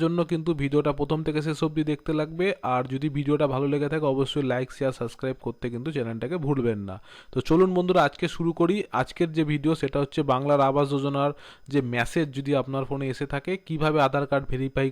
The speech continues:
করবেন, এবং যদি না এসে থাকে, তাহলেও আপনি কিভাবে ভেরিফাই করবেন,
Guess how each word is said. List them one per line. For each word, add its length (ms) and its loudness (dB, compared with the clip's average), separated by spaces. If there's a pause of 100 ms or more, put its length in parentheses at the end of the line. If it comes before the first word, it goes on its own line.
করবেন, 300 0 (100)
এবং 220 -2 (120)
যদি 160 -2 (140)
না 80 2 (120)
এসে 140 -2 (100)
থাকে, 220 -2 (460)
তাহলেও 440 6
আপনি 140 -2 (100)
কিভাবে 380 -2
ভেরিফাই 360 -2
করবেন, 320 -4